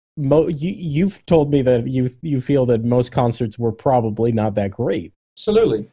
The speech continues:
Speaker 2: You know, they, no money, under-rehearsed, you know, and, and, oh, by the way, you know, when Mozart was the genius, Hummel was the, was the, was the, the man in favor,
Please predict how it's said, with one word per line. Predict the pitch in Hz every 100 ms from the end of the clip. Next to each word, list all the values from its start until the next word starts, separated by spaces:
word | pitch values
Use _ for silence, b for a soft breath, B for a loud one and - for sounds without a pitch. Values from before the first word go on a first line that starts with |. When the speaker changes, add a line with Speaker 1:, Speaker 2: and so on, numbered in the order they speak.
| _ -
Speaker 2:
You |
know, | 190
they, | 165 156 - _ _ -
no | 143 185
money, | 196 156 160 190 208 190 - 143
under-rehearsed, | - 175 190 190 151 185 180 - - _ -
you |
know, | 165 170
and, | 170 170
and, | 180 180
oh, | 185
by | 196 220
the | 220
way, | 240 220
you | - 190
know, | 170 170 - _ _ _ _ _ _
when | - 156
Mozart | 151 190 220 233 214 202
was | 196
the | 170
genius, | 170 175 226 208 156 156
Hummel | - - 220 190 165
was | 151 156 143
the, | 160 151 147
was | 156 151
the, | 156 156
was | 160 160 139
the, | 170 160 160
the | 156 156
man | 160 165
in | 160
favor, | 147 - 214 185 117 -